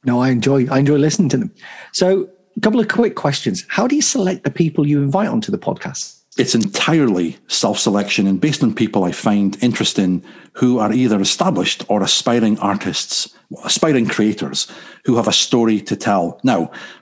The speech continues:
Speaker 2: throughout that journey, when you get interesting people like yourself, Gary, and others who've participated
Speaker 1: Very kind.
Speaker 2: Yeah, yeah. Um, who have participated, th-, they may suggest others, or people who are part of their community or their audience might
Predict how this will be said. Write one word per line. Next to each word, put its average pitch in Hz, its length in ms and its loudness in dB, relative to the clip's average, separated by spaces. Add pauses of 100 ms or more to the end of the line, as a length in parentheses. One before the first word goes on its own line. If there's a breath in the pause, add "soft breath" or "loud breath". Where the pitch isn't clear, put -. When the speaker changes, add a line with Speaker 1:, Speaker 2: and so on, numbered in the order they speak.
Speaker 2:
throughout 170 300 0
that 143 120 2
journey, 110 440 2 (100)
when 147 220 2
you 143 120 2
get 113 400 -2
interesting 113 400 0
people 104 260 0
like 98 200 0
yourself, 135 320 -2
Gary, 101 280 0 (460 loud breath)
and 101 140 2
others 104 280 2
who've 101 220 0
participated 107 540 0
Speaker 1:
Very 113 120 -2
kind. 123 360 -4 (240)
Speaker 2:
Yeah, 127 220 -6
yeah. 143 280 -2 (640 loud breath)
Um, 98 320 0 (400)
who 113 80 2
have 120 120 0
participated, 104 840 -2
th-, 117 160 2
they 113 160 2
may 117 360 2 (120)
suggest 113 420 0
others, 101 340 2
or 98 300 0 (260)
people 117 360 0
who 110 380 0
are 95 120 -4
part 107 380 -4
of 92 160 -8
their 120 240 2
community 101 720 2
or 92 320 0 (400 loud breath)
their 120 160 2
audience 101 500 0
might 104 300 0